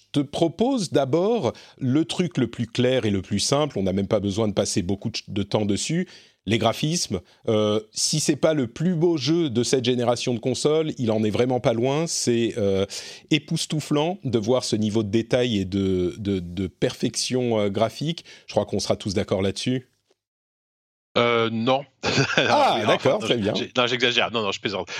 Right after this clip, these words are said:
Speaker 2: Euh, je, je me suis posé la question, moi aussi, est-ce que c'est le plus beau jeu de la génération ? Euh,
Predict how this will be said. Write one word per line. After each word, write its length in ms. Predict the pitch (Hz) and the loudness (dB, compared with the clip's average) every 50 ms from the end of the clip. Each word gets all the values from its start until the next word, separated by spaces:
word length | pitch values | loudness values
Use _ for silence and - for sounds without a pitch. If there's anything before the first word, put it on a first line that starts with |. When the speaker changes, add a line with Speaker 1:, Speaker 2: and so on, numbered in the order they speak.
| - 185 - | -8 -6 -2
Speaker 2:
Euh, 140 | - 104 98 | 0 0 0
je, 120 | 101 110 113 - | 0 -4 -8 -10
je 120 | 104 101 | -10 -8
me 80 | 113 107 | -4 -4
suis 120 | - - | -4 -4
posé 220 | - 151 135 139 | -2 0 0 2
la 80 | 123 110 | 2 2
question, 320 | 107 110 - - - 165 | 2 2 0 0 -2 -4
moi 140 | 123 104 98 | -2 -2 -2
aussi, 180 | 92 - - 110 | -2 -2 -2 -2
est-ce 140 | 95 - - | -2 -2 -4
que 80 | 101 | -4
c'est 120 | - - 104 | -6 -6 -8
le 40 | |
plus 120 | 92 - 92 | -10 -12 -16
beau 120 | 87 87 | -12 -10
jeu 100 | 87 - | -10 -8
de 60 | 92 | -6
la 80 | 92 87 | -4 -4
génération ? 760 | 78 87 85 85 80 87 - - - 107 104 107 110 110 107 | -2 0 2 2 2 2 2 0 -2 -2 -4 -2 0 2 2
Euh, 200 | 95 85 80 78 | 2 2 2 0